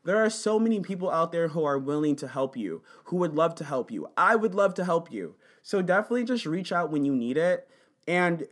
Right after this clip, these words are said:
definitely don't feel bad about it. You are still a strong, independent individual, and I have faith that you will accomplish everything that you want to accomplish, but I also know that you probably won't get there all on your own, and that does not make you less of a person, okay?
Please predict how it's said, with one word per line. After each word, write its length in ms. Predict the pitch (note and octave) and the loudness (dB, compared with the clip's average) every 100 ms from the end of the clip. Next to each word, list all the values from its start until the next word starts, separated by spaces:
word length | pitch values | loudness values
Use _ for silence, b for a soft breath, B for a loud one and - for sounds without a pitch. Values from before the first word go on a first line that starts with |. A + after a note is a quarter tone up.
| C#3+ C3+ | -6 0
definitely 380 | D#3+ E3+ A3+ | 0 0 -2
don't 280 | F#3 F3+ E3 | 0 0 -2
feel 160 | E3+ E3+ | -2 -2
bad 300 | C3+ D3+ F#3+ | 0 0 2
about 320 | A#2 G#2+ E2+ | 0 -4 -4
it. 180 | D2+ - | -8 -10
You 240 | A#2 D#3 G3 | -8 -2 2
are 100 | F#3+ | 2
still 240 | F#3+ G3+ | 0 -2
a 60 | F3+ | -2
strong, 580 | - C3+ D3+ E3 E3 D#3+ | -4 -2 0 0 0 -2
independent 960 | - D#3+ E3+ D#3 D#3+ E3+ D#3+ D#3 - b b b - | -2 0 0 0 -2 0 0 0 -4 b b b -4
individual, 880 | D3 E3+ C#3+ D#3 D3 B2 G2+ B1+ - _ | 0 2 2 0 0 -4 -6 -8 -14 _
and 160 | C#3 C3 | -2 0
I 180 | C3 D#3+ | 0 0
have 300 | F#3+ E3 - | 0 -4 -4
faith 260 | D3+ D3+ | -2 -2
that 160 | - B2 | -4 -4
you 160 | C3+ D3+ | -2 0
will 160 | D3 | 0
accomplish 480 | C3 D3+ C3+ C3 C3 | -2 -2 -6 -6 -6
everything 380 | B2+ C#3 D3+ C#3+ | -4 -2 -2 -2
that 120 | B2 | 0
you 120 | B2+ | -2
want 200 | A#2+ A#2 | -2 -6
to 100 | B2 | -6
accomplish, 580 | A2+ A#2+ G#2+ A2+ G#2+ - _ b b | -8 -8 -10 -6 -8 -8 _ b b
but 200 | A2+ B2+ | -2 0
I 80 | C3 | 0
also 400 | C#3 F3 F3 D#3+ | 0 -2 -2 -2
know 500 | D3 A#2 G#2+ G#2 - b b | -2 -2 -4 -6 -10 b b
that 320 | B2+ A#2+ - - | -4 -4 -6 -10
you 180 | C#3 E3+ | -8 -6
probably 340 | F#3+ F#3 G3 | -4 -2 -2
won't 220 | F#3 F3 | -2 -2
get 160 | E3+ E3 | -4 -4
there 160 | D3+ | -4
all 160 | - C3+ | -4 -4
on 160 | C3+ C3+ | -2 -2
your 160 | B2 | -2
own, 240 | A2+ A2+ A2 | -4 -6 -6
and 160 | B2+ | -6
that 140 | C3 C3 | -6 -4
does 160 | C3 | -4
not 180 | C3+ B2 | -2 0
make 160 | C3 C3 | -2 -2
you 120 | B2+ | -4
less 200 | A2 - | -4 -6
of 140 | G#2+ | -8
a 60 | A2+ | -8
person, 520 | - D#2+ - D2 F#2 | -10 -12 -12 -16 -12
okay? 440 | G#2+ A2+ B2 B2 | -10 -4 -4 -4